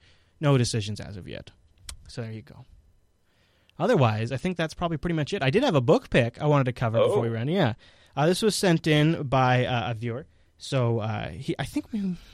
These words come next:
Speaker 1: might have mentioned this before on the show. Uh, Gargan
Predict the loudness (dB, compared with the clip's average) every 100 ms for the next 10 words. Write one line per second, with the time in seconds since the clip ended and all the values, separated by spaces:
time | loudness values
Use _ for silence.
0 | -16 -14 -14 -12 -12 -8 -8 -8 -8 -8
1 | -6 -8 -8 -8 -6 -8 -6 -6 -8 -10
2 | _ _ -2 0 2 0 -2 -8 -20 _
3 | _ _ _ _ -10 -6 -6 -6 -8